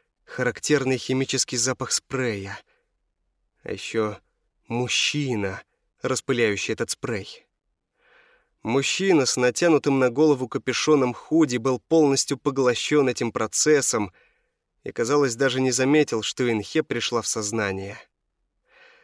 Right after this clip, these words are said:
Стоит ему только снять капюшон, и станет понятно, кто это. Тело Инхе не повиновалось её воле.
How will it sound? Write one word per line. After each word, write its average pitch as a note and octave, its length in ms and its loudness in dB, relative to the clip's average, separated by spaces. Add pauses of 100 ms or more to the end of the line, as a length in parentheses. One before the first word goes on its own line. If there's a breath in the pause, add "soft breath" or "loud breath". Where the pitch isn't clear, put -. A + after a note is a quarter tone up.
(460 soft breath)
Стоит - 680 -2
ему D3+ 280 4
только D3+ 480 0
снять D#3 380 2
капюшон, C#3 760 0 (560)
и B2+ 120 -8
станет D#3 420 4
понятно, C#3+ 640 2
кто C3+ 300 -2
это. G2+ 360 -8 (1300)
Тело A#2 300 0
Инхе G#2+ 540 -2 (440)
не A#2 160 -2
повиновалось A#2 760 0
её G2+ 160 -6
воле. G2 400 -8